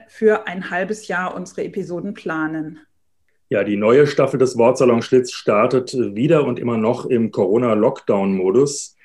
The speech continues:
Speaker 2: Weil es ein neues Jahr ist und wir uns immer noch nicht vor Ort persönlich treffen können, wollen wir mal kurz erklären, was der Wortsalon Schlitz eigentlich ist, was es damit auf sich hat.
Speaker 1: Ja, es ist sehr schade, dass wir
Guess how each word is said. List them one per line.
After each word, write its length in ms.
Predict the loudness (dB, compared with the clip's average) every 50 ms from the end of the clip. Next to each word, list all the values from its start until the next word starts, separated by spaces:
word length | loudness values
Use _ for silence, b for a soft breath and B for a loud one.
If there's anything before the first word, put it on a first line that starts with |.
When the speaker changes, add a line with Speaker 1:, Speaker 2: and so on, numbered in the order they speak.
| b -2
Speaker 2:
Weil 160 | 0 2 2
es 120 | 2 2 2
ein 100 | 0 2
neues 380 | 2 4 4 4 2 2 0
Jahr 240 | 0 0 0 0 -2
ist 120 | -2 -4
und 140 | -6 -4 0
wir 160 | 2 2 2
uns 160 | 2 0 -4 -6
immer 220 | -4 -4 -2 -2
noch 140 | -2 -2 -2
nicht 260 | -2 -4 -4 -6 -6
vor 160 | -6 -4 -2
Ort 220 | -2 -2 -4 -4 -2
persönlich 680 | -2 -2 0 0 0 2 2 2 0 0 -4 -10 -12
treffen 480 | -6 -4 -4 -4 -4 -4 -6 -6 -4
können, 540 | -4 -2 -2 -2 -2 -2 -2 -4 -4 -6 -10 -14 _ _ -2
wollen 100 | 0 0
wir 80 | 0
mal 140 | 0 0 0
kurz 240 | 0 0 0 0 -2
erklären, 560 | -6 -6 -6 -2 0 2 2 2 2 2 2
was 300 | 2 0 0 -2 -4 -2
der 220 | 0 0 2 2 0
Wortsalon 520 | 0 -2 -2 -2 -2 -2 0 0 -2 -4
Schlitz 480 | -6 -6 -4 -4 -4 -6 -8 -12 -12 -8
eigentlich 320 | -6 -4 -2 -2 -4 -4 -4
ist, 200 | -4 -4 -2 -4
was 100 | -4 -4
es 120 | -4 -4 -4
damit 200 | -4 -2 -4 -4
auf 200 | -6 -8 -8 -8
sich 260 | -8 -10 -10 -10 -12
hat. 220 | -12 -12 -12 -14 -20 _ b b b b _
Speaker 1:
Ja, 200 | -10 -6 -4 -4
es 100 | -4 -4
ist 140 | -6 -6 -4
sehr 180 | -2 0 0 -2
schade, 420 | -2 0 0 2 2 4 2 2
dass 220 | 2 0 -2 -2 -2
wir 240 | -2 -2 -2 -4